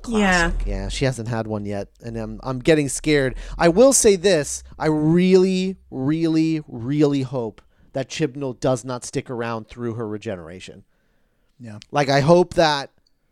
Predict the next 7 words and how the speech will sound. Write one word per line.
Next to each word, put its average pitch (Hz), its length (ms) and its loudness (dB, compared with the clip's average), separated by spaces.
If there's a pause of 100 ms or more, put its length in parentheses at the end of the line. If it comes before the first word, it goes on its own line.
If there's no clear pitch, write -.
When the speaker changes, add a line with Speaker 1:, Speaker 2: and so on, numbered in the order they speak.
(400)
Speaker 3:
he 160 300 -4
leaves 147 420 0
the 123 100 -6
show 135 560 0
either 139 260 -4
with 123 320 -2
her 240 380 0